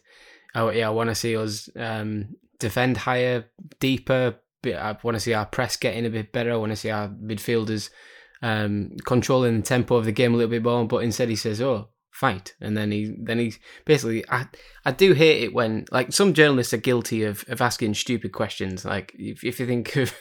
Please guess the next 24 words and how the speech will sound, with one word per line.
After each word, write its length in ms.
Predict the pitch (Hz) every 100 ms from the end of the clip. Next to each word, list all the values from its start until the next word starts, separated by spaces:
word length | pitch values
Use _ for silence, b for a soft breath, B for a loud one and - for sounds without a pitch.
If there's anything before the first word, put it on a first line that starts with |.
| -
<laughs> 200 | - -
like, 160 | - 117
Gary 240 | 131 123
Cotterill 460 | 123 127 - 117 107
turning 300 | 117 110 107
up 100 | 110
with 140 | 107 107
a 80 |
flipping, 520 | 104 113 - 107 104 104 B B B -
um, 420 | 117 107 107 107 -
party 300 | 127 117 123
popper 380 | 120 - 117
in 140 | 110 107
a, 120 | 107 -
in 80 | 113
a, 120 | 110 110 -
in 220 | - 123 120
a 60 |
co-, 160 | - 139
press 240 | - 139
conference, 360 | 139 123 117 117
you 80 | 120
just 160 | 123
think, 300 | 123 117 -